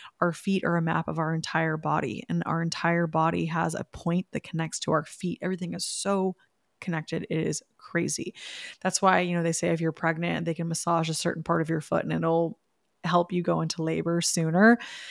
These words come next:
There's all kinds of things. So I just wanted to let you guys know that as much as I'm on this physical detox journey and removing toxins from my house, I'm doing clean beauty swaps every single day on Instagram. You guys can check it out there. But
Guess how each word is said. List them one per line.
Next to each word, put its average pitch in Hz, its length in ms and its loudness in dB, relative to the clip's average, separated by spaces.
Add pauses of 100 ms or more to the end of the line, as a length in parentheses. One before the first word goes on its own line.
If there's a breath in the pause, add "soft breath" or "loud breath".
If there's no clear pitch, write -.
(220 loud breath)
There's 220 180 6
all 220 300 4
kinds 175 340 0
of 170 100 -4
things. 165 280 -4
So 156 280 0
I 175 120 0
just 175 220 -4
wanted 180 220 0
to 170 100 -6
let 170 160 -2
you 170 80 -4
guys 160 280 -4
know 160 480 -2
that 160 300 -2
as 165 120 -2
much 202 180 2
as 240 80 2
I'm 214 160 6
on 180 120 4
this 170 180 0
physical 165 380 -2
detox 160 580 -4
journey 170 400 -2
and 160 140 -2
removing 175 440 2
toxins - 460 -4
from 175 120 -4
my 160 120 -2
house, 160 360 -2 (640 loud breath)
I'm 180 100 0
doing 175 320 2
clean 185 380 4
beauty 170 300 4
swaps 170 440 2
every 170 220 0
single 165 300 0
day 165 240 4
on 165 160 2
Instagram. 165 720 -2
You 165 80 -2
guys 165 200 0
can 160 180 -4
check 160 200 -4
it 160 60 -2
out 156 200 0
there. 175 320 2
But 165 200 0